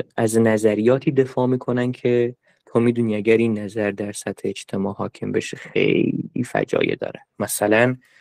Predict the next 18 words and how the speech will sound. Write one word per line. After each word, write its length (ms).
یهو 600
توی 160
یک 240
حلقه 380
کندوکار 760
بارها 380
بوده 360
که 60
ما 160
در 200
یک 180
جلسه 360
به 120
این 140
نتیجه 300
می‌رسیم 440
که 120
پس 220